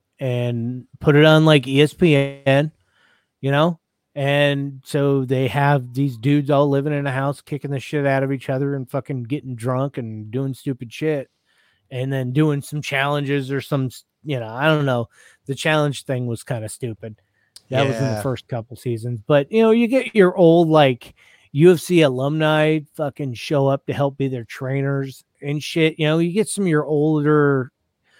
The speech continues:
Speaker 1: older guys that are out of the game. Get your Forrest Griffin back in. Get your fucking, get, get your head fucking people that made U F C great back in. Get Chuck Liddell back up in there. You know what I mean? Just to help
Speaker 2: Oh, you don't want him
Speaker 1: promote
Speaker 2: getting knocked out again.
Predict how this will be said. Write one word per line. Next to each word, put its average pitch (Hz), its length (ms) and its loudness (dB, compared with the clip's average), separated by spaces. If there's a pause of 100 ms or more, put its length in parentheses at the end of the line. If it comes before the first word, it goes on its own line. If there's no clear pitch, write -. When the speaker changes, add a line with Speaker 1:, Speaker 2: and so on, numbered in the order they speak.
(840)
Speaker 1:
older 196 300 2
guys 180 240 4
that 160 100 2
are 135 140 2
out 143 220 2
of 143 60 2
the 131 60 -4
game. 135 460 0 (100)
Get 175 180 2
your 165 60 -4
Forrest 170 360 0
Griffin 151 340 0
back 139 320 -2
in. 143 460 -2
Get 156 160 -6
your 143 100 -12
fucking, 139 500 -4 (800)
get, 202 220 0 (640)
get 262 140 -4
your 220 220 4
head 156 720 0
fucking 170 340 -4
people 170 360 -6
that 143 220 -4
made 143 320 -2
U 147 160 0
F 135 80 -4
C 139 180 -8
great 123 500 0 (720)
back 143 300 0
in. 117 180 -4
Get 151 160 -8
Chuck - 320 0
Liddell 151 320 4
back 135 300 -2
up 123 180 -8
in 120 120 -10
there. 113 220 -14
You 139 140 -6
know 165 80 0
what 175 140 2
I - 20 0
mean? 180 220 0
Just 170 240 -4
to 160 120 2
help 156 320 4
Speaker 2:
Oh, 110 120 -2
you 110 200 -2
don't 113 160 -2
want 104 140 -6
him - 60 -8
Speaker 1:
promote 170 340 4
Speaker 2:
getting 202 60 -8
knocked 196 260 -6
out 95 220 -4
again. 98 320 -8